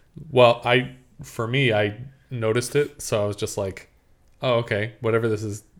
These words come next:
it's gonna end up with him going crazy, I guess." We cut to a hotel in Budapest in February of nineteen twelve.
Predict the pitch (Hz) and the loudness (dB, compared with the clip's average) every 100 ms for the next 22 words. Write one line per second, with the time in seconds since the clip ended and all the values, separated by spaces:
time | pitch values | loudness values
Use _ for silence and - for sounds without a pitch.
0 | _ - - - - 104 101 98 - 90 | _ -14 -14 -12 -8 -8 -6 -6 -6 -10
1 | 107 104 90 - 123 101 80 85 85 110 | -8 -8 -10 -4 -4 -4 -10 -10 -10 -10
2 | - _ _ _ _ _ _ _ - 117 | -14 _ _ _ _ _ _ _ -6 -6
3 | - 127 - 120 110 110 110 113 113 120 | 0 -2 0 -2 0 -2 -2 -2 -2 -2
4 | 113 104 120 117 131 127 - - - 104 | -4 -2 -2 -2 -2 -4 -8 -16 -12 -10
5 | - 123 123 117 117 123 117 117 107 - | 0 0 2 2 2 0 -2 -4 -6 -6
6 | 107 - 113 117 139 135 | -10 -4 -4 -2 -4 -10